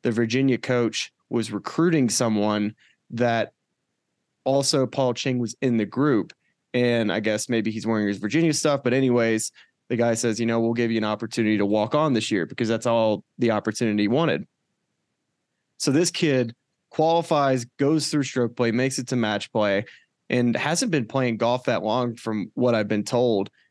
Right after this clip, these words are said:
and goes up against who I think to be one of the best players in this field, Caleb Surratt. And our producer, Brant Packer, Tennessee fan, um, and the head coach at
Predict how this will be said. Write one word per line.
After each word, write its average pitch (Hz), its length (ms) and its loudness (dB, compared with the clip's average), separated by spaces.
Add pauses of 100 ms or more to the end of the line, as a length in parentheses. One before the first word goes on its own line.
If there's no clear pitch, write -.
(140)
and 113 400 0 (220)
goes 147 240 0
up 151 160 -2
against 123 260 -2
who 131 160 0
I 131 140 0
think 127 240 -4
to 113 100 -6
be 107 140 2
one 107 160 0
of 104 60 0
the 104 60 -2
best 110 300 -4
players 110 260 -2
in 104 60 -6
this 95 160 -4
field, 131 340 0
Caleb 110 280 -2
Surratt. 107 420 -2 (540)
And 113 500 0
our 117 140 2
producer, 120 420 0
Brant 110 300 -2
Packer, 110 520 -2 (100)
Tennessee 117 420 0
fan, 107 500 -2 (460)
um, 104 440 -2
and 110 220 0
the 101 240 0 (220)
head 120 240 -2
coach 135 300 -2
at 110 100 0